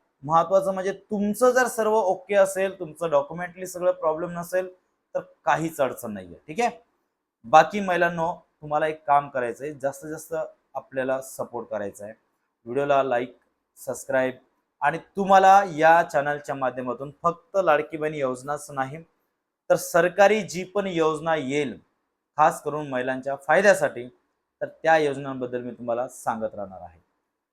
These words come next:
दुसरी गोष्ट महत्त्वाची मला ही सांगायचं आहे की तुमच्यामध्ये जर तुमचं वय अठरा ते तीस वर्षाच्या आतमध्ये असाल, तर तुमच्यासाठी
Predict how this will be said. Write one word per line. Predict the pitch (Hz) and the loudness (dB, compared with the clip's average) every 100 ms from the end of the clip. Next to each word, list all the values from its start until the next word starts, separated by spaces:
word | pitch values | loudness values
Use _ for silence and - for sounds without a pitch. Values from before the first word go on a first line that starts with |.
| - | -16
दुसरी | 170 220 | -8 0
गोष्ट | 247 247 247 247 254 - - _ | 4 4 6 6 6 2 -6 _
महत्त्वाची | 147 170 175 208 202 | 0 4 4 0 -2
मला | 196 196 | 0 0
ही | 196 | 0
सांगायचं | 185 175 165 170 165 | 0 0 2 0 2
आहे | 147 160 - _ _ _ _ 208 | 0 -2 -10 _ _ _ _ -8
की | 214 | -4
तुमच्यामध्ये | 214 180 180 226 220 214 190 196 196 | -4 -6 4 8 8 6 4 4 2
जर | 156 190 | 4 2
तुमचं | 185 185 165 - 180 180 180 135 | 2 -6 -8 -2 6 6 4 2
वय | 156 160 165 - | 4 4 2 2
अठरा | 147 - 156 165 165 | -2 0 4 6 6
ते | 160 170 175 - | 2 -4 -6 -6
तीस | 156 156 151 | -8 -8 -2
वर्षाच्या | 139 139 139 135 147 - 135 | -2 0 -4 -4 -6 -4 0
आतमध्ये | 135 135 127 120 117 - | 0 0 -10 -8 -10 -10
असाल, | 120 - 107 85 _ _ _ _ _ _ _ _ _ _ _ _ _ _ 196 | -10 -6 -6 -8 _ _ _ _ _ _ _ _ _ _ _ _ _ _ 2
तर | 190 - | 2 0
तुमच्यासाठी | 170 160 160 180 175 160 156 165 175 180 - | -8 -6 0 2 4 2 2 -4 -4 -6 -10